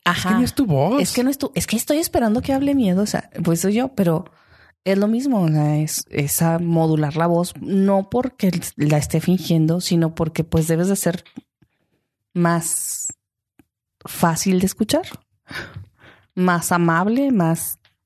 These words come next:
Speaker 1: neutral, más, no sé, o sea,
Speaker 2: Se te debe de escuchar una voz en la cual sea más, que se sienta amable, que se
Speaker 1: pues,
Speaker 2: sienta que
Speaker 1: agradable,
Speaker 2: Ajá.
Speaker 1: o sea, te-, o sea, no puedo estar echando madres, que sí puedo, y aparte todavía echarle el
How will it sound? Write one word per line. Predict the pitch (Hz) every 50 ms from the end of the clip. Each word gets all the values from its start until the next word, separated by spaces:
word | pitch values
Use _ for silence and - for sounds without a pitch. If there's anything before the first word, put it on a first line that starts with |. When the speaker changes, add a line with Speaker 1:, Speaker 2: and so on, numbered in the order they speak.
| _ _
Speaker 1:
neutral, | - 175 170 170 160 160 160 160 147 151 160 180 208 233 233 220
más, | 190 170 160 160 160 156 - - - - - -
no | 220 208 180 180 202
sé, | - 269 302 294
o | 254 233
sea, | - - - -
Speaker 2:
Se | - 139
te | 127 156
debe | 147 147 156
de | 160
escuchar | 156 - 131 - 123 113
una | 117 117 113
voz | 110 110 110 -
en | 113 107
la | 104 101
cual | - - 98 92 95 - 95 - - -
sea | - - 117 107 101
más, | 101 98 101 113 - - - - - - - _ _ - -
que | - -
se | - -
sienta | - - 135 131 170
amable, | 165 175 190 202 170 123 -
que | - 113
se | 120
Speaker 1:
pues, | 190 185 113
Speaker 2:
sienta | 117 -
que | - 190
Speaker 1:
agradable, | 190 190 202 202 190 190 214 240 254 247 226 185
Speaker 2:
Ajá. | 170 -
Speaker 1:
o |
sea, | 147 147 143
te-, | - - 143
o | 139 -
sea, | - - 131
no | 147 147
puedo | - 160 165
estar | 170 - - 165
echando | 156 156 - 160 151 156
madres, | 165 180 170 160 156 147 160 170 -
que | - 156 - 139
sí | - 143
puedo, | - - 165 160 143 160 202 - _ _ - - - _ _ _ -
y | 160 165
aparte | 151 156 - 139 131 - 143
todavía | 139 - 143 143 143 139
echarle | 127 - 139 131 131 139
el | 135 139 143 151 151 147 -